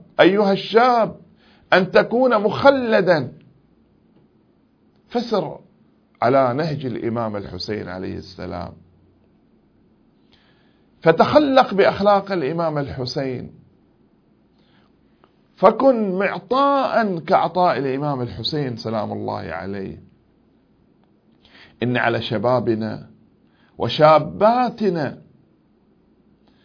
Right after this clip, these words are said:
أن يرسموا لأنفسهم طريقاً يوصلهم إلى السعادة في الدنيا والفوز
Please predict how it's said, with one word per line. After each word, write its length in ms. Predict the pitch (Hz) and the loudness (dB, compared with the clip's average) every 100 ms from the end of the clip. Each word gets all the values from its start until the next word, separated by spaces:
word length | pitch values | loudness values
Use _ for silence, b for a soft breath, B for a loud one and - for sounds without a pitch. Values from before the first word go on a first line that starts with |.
| b b - | b b -2
أن 140 | 139 147 | 0 0
يرسموا 560 | 151 147 - 254 214 | -2 -4 -6 -4 -2
لأنفسهم 1040 | 175 - 143 - 214 269 208 160 143 117 - - _ _ _ _ _ _ _ _ _ _ _ _ _ | -2 -2 -6 -8 -8 -6 -4 -2 -2 -4 -10 -20 _ _ _ _ _ _ _ _ _ _ _ _ _
طريقاً 840 | 139 147 208 220 180 - 165 131 95 - _ _ | 0 2 2 2 -2 -2 -2 -2 -6 -14 _ _
يوصلهم 680 | 123 117 98 180 180 131 113 | -2 -2 -2 -4 -2 -4 -6
إلى 180 | 110 110 | -6 -8
السعادة 640 | - - 107 214 269 254 | -8 -6 -2 0 -2 -2
في 120 | 202 | -4
الدنيا 600 | 175 175 196 190 185 - - - _ _ _ _ _ _ _ _ - | 0 2 2 2 -6 -10 -18 -20 _ _ _ _ _ _ _ _ -8
والفوز 920 | 110 113 104 135 139 127 113 - _ | -2 -2 -2 -4 -4 -4 -10 -16 _